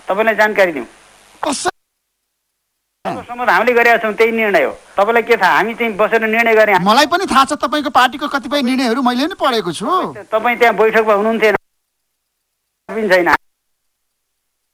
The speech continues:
Speaker 2: बैठकबाट तपाईँले के के निर्णय गर्नुहुन्छ भन्ने सबै कुरा बाहिर आउँछ।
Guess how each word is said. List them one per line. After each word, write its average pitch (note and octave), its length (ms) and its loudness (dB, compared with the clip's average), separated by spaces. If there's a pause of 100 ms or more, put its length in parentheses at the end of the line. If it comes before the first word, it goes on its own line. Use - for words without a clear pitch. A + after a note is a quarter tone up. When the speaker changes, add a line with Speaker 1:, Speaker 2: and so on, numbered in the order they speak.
(180)
Speaker 2:
बैठकबाट C4 560 0
तपाईँले B3+ 320 -2
के C#4+ 160 -2
के E4+ 160 -2
निर्णय C#4 280 2
गर्नुहुन्छ B3+ 420 0
भन्ने A3+ 180 -2
सबै D#4 220 -4
कुरा D#4 160 -2
बाहिर B3 220 2
आउँछ। F#3+ 140 2